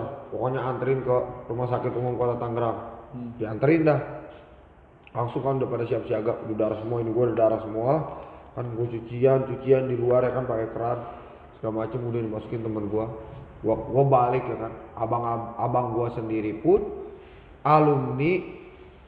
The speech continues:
Speaker 1: empat Cikokol. Abang gua sepupu paling gede. Di Cikokol itu abang gua megang juga.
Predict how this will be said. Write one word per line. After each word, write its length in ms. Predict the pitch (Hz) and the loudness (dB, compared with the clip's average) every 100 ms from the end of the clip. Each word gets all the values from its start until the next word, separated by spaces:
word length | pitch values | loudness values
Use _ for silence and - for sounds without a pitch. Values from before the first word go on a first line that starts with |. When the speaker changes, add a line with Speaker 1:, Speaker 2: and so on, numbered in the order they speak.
| - | -8
Speaker 1:
empat 320 | 131 151 143 | -2 0 0
Cikokol. 480 | 139 151 160 147 139 117 - - - | 2 4 6 6 4 0 -6 -12 -6
Abang 300 | 120 120 117 | -4 -2 0
gua 500 | 117 123 117 - - - | 2 4 2 -2 -8 -10
sepupu 320 | - 120 131 | -6 -4 -2
paling 260 | 131 127 127 | -2 -2 0
gede. 540 | 127 135 - - - - - - - - - - - | 6 6 6 -2 -8 -14 -16 -20 -20 -20 -20 -14 -2
Di 160 | 147 | 0
Cikokol 480 | 165 160 160 156 156 | 2 2 4 4 2
itu 160 | 175 208 | 4 4
abang 320 | 135 120 110 | 4 2 2
gua 80 | 143 | 2
megang 400 | 151 131 135 165 | 2 -2 -2 -2
juga. 480 | 185 185 190 - | 2 4 4 0